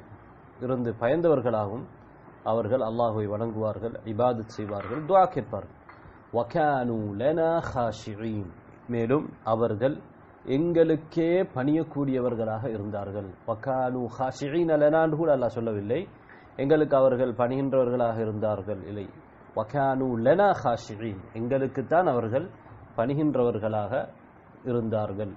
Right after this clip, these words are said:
என்று அல்லாஹு தாலா இந்த வசனத்திலே சொல்கின்றார். இங்கே மூன்று வகையான இபாதத்துக்கள் குறிப்பிடப்பட்டுள்ளன. அதிலே முதலாவது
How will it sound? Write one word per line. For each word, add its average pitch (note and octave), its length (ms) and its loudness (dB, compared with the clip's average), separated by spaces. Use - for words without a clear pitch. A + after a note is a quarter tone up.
என்று C#3 280 -2
அல்லாஹு B2 340 0
தாலா A2+ 260 -2
இந்த A2 140 -2
வசனத்திலே A2 720 -6
சொல்கின்றார். A#2 440 -2
இங்கே D3 380 0
மூன்று D#3 360 2
வகையான A#2+ 600 0
இபாதத்துக்கள் B2+ 880 0
குறிப்பிடப்பட்டுள்ளன. B2 800 -2
அதிலே B2+ 280 -2
முதலாவது B2+ 720 2